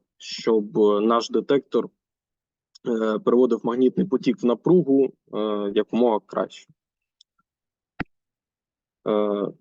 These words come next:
також важливими є два рівняння. Це рівняння для розстройки і для затухання, адже вони, е, описують, як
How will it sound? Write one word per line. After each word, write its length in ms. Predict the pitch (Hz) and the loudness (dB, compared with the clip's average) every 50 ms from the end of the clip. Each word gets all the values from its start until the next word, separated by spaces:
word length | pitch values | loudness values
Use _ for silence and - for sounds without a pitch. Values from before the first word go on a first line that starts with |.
| _ _ _ _ _ _ _ _ _ _ _ _ _ _ _ _ _ _ _ _ _ _ _ _ _ _ _ _ - | _ _ _ _ _ _ _ _ _ _ _ _ _ _ _ _ _ _ _ _ _ _ _ _ _ _ _ _ -2
також 360 | - 196 202 202 208 185 - | 0 0 0 0 -2 -2 0
важливими 560 | 143 139 135 147 170 175 160 156 143 131 127 | 0 0 2 4 2 4 4 4 4 4 2
є 480 | 123 117 113 117 131 139 147 143 131 120 _ _ _ _ | 2 0 0 2 4 6 6 6 4 2 _ _ _ _
два 320 | - - 117 120 127 127 | -16 -12 -2 0 2 2
рівняння. 580 | 123 127 120 127 131 123 123 117 113 110 104 101 | 4 2 2 2 0 2 2 0 0 0 -2 -4
Це 220 | - - - 120 | -4 -2 -2 0
рівняння 440 | 117 117 120 123 120 117 117 113 110 | 2 2 4 4 2 2 2 0 0
для 540 | 101 107 113 110 110 110 110 107 104 101 - | -2 0 0 2 2 4 4 2 2 0 2
розстройки 800 | 123 123 - - - - 147 139 127 120 110 _ - 113 101 87 82 | 0 0 0 0 -2 2 4 4 4 4 2 _ -6 -6 -6 -6 -6
і 140 | 123 120 107 | -6 -6 -6
для 260 | 92 104 113 117 113 | -6 -2 -2 -2 0
затухання, 680 | 110 123 - - 143 143 - 214 247 240 208 156 113 98 | 0 -2 0 0 -2 0 0 0 0 2 0 0 0 -2
адже 260 | 131 143 139 123 123 | -2 -2 0 0 0
вони, 560 | 113 110 117 120 120 127 139 147 151 143 127 _ _ _ _ _ _ _ _ - | 2 2 2 2 4 4 4 4 4 2 0 _ _ _ _ _ _ _ _ -12
е, 80 | - 113 110 113 | -8 -6 -6 -4
описують, 920 | 113 110 104 - 127 - - 143 156 - - 143 127 117 101 _ - - | -4 -4 0 0 -2 0 2 0 0 0 2 2 2 2 2 _ -4 -2
як 400 | 120 120 117 110 - _ - | 0 0 0 0 -2 _ -18